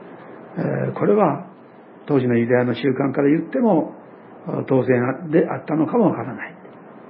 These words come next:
ルカはそうじゃないんですよね。ルカという人はどうもギリシャ人のようですから、非常に、えー、我々、えー、異邦人に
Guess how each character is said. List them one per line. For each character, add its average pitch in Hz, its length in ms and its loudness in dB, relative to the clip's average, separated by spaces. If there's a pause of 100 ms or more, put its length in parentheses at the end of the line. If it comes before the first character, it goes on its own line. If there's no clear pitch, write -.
(840)
ル 175 120 2
カ 311 120 4
は 254 100 2
そ 254 80 4
う 202 40 4
じ 170 60 2
ゃ 170 60 4
な 135 120 2
い 117 40 -2
ん 107 60 -6
で - 80 -12
す - 100 -10
よ 131 60 -8
ね。 175 260 -2 (1000)
ル 156 100 2
カ 214 140 4
と 170 80 -2
い 143 60 2
う - 20 0
人 151 140 -2
は 135 80 0
ど 147 100 4
う 139 40 0
も 127 160 -4
ギ 127 80 -4
リ 156 100 2
シ - 80 2
ャ 226 40 6
人 196 160 -2
の 147 60 4
よ 127 120 2
う - 20 -12
で 123 100 -10
す - 80 -18
か 135 80 -8
ら、 123 200 -12 (960)
非 165 80 -14
常 226 180 6
に、 147 320 2 (760)
え - 20 -6
ー、 139 240 -4
我 151 120 0
々、 180 240 4
え 151 640 0
ー、 - 40 -8
異 127 40 -8
邦 170 180 4
人 139 240 0
に 127 320 -6